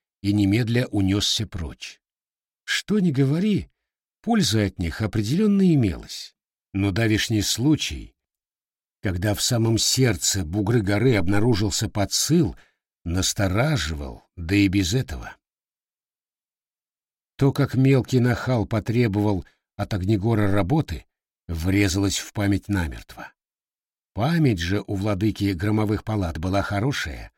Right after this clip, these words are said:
и лучше всего она держала обиды. Те, кто отваживался перейти колдуну дорогу, всегда об этом жалели. Пусть не сразу,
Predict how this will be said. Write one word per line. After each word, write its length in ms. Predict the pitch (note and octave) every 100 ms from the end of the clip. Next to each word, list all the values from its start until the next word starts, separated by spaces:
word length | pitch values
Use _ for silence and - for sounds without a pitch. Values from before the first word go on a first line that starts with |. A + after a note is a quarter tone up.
| _ _ _
и 120 | - C#3
лучше 380 | G3+ G3+ -
всего 400 | D#3 - D#3+ F#3
она 220 | F#3+ E3 D#3+
держала 480 | C#3 A2+ B2+ B2
обиды. 600 | B2 A2 D#2+ C#2+ A1+ - - _ _ _ _ _ _ _
Те, 180 | - C3+
кто 180 | - C#3+
отваживался 800 | B2+ C3 D#3+ G#2+ G2+ F#2+ - G#2+
перейти 520 | A2 A#2 G#2+ - B2
колдуну 460 | - G#2+ G#2+ A2+
дорогу, 540 | G#2+ G2+ D3 E3 - - _ _ _
всегда 580 | - - A2 E2+ C3+ D#3
об 100 | B2
этом 240 | B2+ A#2
жалели. 500 | F#2 G#2+ D#2+ A1 - _ _ _ _ _ _ _ _ _ _
Пусть 380 | G#3+ G3 - G3
не 120 | G3+
сразу, 500 | - C3 D#2 -